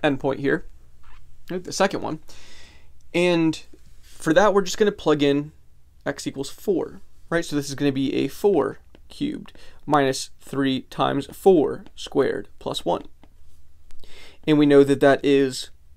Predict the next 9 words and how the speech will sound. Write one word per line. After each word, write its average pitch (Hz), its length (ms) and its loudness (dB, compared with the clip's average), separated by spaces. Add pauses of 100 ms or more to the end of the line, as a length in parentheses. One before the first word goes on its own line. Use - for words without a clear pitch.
(400)
sixty-four, - 840 0 (600)
minus 143 380 0
three - 580 -6
times 127 440 -4
sixteen 160 580 0
is 151 120 -6
gonna 135 140 -2
be 120 120 -4
forty-eight. 131 640 -2